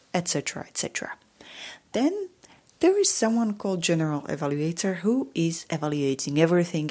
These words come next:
and from a point of view, it's not on the stage that much, but his or her evaluation is giving it that,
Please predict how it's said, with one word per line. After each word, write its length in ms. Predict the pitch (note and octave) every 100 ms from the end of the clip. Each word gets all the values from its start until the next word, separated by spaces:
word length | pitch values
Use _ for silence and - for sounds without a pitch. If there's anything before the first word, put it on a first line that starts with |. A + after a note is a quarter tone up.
| -
and 320 | A3+ F#3 F3 - _ - - - - - _ _
from 240 | - E4
a 60 | F4
point 320 | D#4+ B3 A3
of 80 | G3
view, 320 | F3 E3 D#3+ - - -
it's 200 | E3 -
not 280 | A#3+ G4+ -
on 140 | A#3+ G3
the 100 | E3+
stage 580 | - C3+ D3+ - -
that 300 | - A#2+ C#3+
much, 340 | G3+ C4+ E4 - - - - _ _ _ _ _ _ _ _
but 500 | - B3+ B3+ B3+ - - - - _ _
his 360 | - D4 C#4+ -
or 140 | D3
her 260 | C3+ F3+ G3 G3 -
evaluation 760 | C#3+ C3 B2+ D3+ G#3+ - A3+ - - - - _ _ _ _ _ _ _ -
is 120 | -
giving 360 | - D4 C4+ A#3+
it 240 | A#3 -
that, 520 | G3+ G3+ F#3+ - -